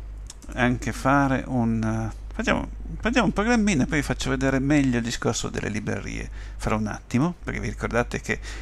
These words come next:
non stiamo insegnando a scrivere un programma, ma stiamo insegnando a fare delle librerie.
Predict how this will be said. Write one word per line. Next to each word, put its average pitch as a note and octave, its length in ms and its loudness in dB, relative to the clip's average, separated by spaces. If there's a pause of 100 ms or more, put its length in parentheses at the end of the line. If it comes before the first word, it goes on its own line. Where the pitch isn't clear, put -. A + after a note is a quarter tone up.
(140)
non G#2+ 100 0
stiamo E3 280 6
insegnando A2 480 2
a G2+ 40 0
scrivere G#2 340 -2
un G#2 80 -4
programma, F3 480 0
ma A#2+ 160 0
stiamo D3+ 360 0
insegnando C3 720 -2 (360)
a F3+ 80 0
fare A#2 300 2
delle A2+ 180 -2
librerie. G#2+ 800 -4